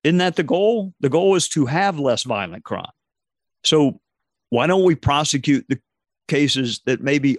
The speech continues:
aren't quite so interesting, aren't, don't have the same, I don't want to use the word,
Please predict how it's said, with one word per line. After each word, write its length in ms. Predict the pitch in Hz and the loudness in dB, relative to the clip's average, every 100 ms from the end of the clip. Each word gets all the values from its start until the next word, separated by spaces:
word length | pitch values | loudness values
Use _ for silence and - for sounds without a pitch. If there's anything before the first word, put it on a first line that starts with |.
| - | -2
aren't 320 | 139 160 - | -2 -2 -6
quite 420 | - 147 147 147 - | -6 -2 -2 -2 -4
so 520 | - 147 147 139 - | 0 2 2 0 -2
interesting, 680 | 156 190 - 147 - 87 85 - - | -4 -2 -2 -6 -6 -12 -18 -12 -2
aren't, 260 | 131 143 - _ - | 0 0 -4 _ -2
don't 240 | 151 143 | -2 0
have 200 | 151 143 | -2 0
the 80 | 139 | 0
same, 640 | - 151 143 135 131 120 _ _ _ _ _ _ _ - | 0 0 -2 -2 -4 -8 _ _ _ _ _ _ _ -8
I 40 | 113 | -4
don't 120 | 101 | -2
want 120 | 92 | 0
to 20 | |
use 180 | 95 104 | 0 -2
the 80 | 98 | -2
word, 300 | 95 95 | -2 -2